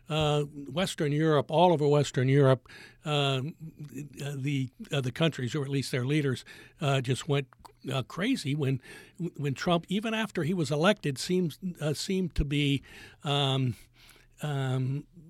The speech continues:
lukewarm on nato. And of course, nato,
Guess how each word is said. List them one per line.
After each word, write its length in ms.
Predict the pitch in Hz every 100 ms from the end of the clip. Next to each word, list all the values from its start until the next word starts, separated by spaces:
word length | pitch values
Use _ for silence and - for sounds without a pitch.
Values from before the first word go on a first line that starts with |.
| 180 -
lukewarm 800 | 175 208 202 190 156 170 135 117 -
on 220 | 156 151 143
nato. 480 | 143 127 139 113 - - _ - 190 180
And 140 | 190 185
of 60 |
course, 220 | 175 175 185
nato, 440 | 170 160 151 143